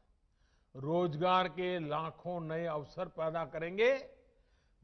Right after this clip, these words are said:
भारत को यूरिया उत्पादन में आत्मनिर्भर बनाने में मदद करेंगे।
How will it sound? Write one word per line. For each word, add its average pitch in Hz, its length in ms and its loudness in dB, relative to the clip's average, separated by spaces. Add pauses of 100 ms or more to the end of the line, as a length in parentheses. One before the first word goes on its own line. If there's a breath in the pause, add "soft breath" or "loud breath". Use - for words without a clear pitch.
(140)
भारत 180 560 4
को 226 300 8
यूरिया 180 580 2
उत्पादन 165 580 2
में 185 180 -2 (140)
आत्मनिर्भर 151 760 -2
बनाने 147 440 -6
में 233 380 -4 (180)
मदद 151 480 -2
करेंगे। 90 460 -14